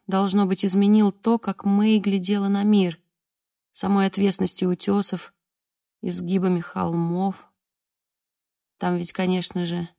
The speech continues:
есть холмы. Пациентка, похоже, так и не двигалась. Ее первая кататония. Сначала она подходит к сестре.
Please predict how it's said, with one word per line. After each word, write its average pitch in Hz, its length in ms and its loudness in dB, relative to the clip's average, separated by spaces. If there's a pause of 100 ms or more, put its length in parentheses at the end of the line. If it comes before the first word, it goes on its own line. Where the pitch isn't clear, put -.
(720)
есть 208 360 -2
холмы. 180 640 -2 (1000)
Пациентка, 240 640 4
похоже, 208 420 4
так 202 220 2
и - 20 6
не 208 140 8
двигалась. 151 760 0 (880)
Ее 185 340 2
первая 190 580 0
кататония. 160 960 -4 (800)
Сначала 233 460 4
она 220 100 6
подходит 208 460 2
к - 40 -8
сестре. 165 580 -4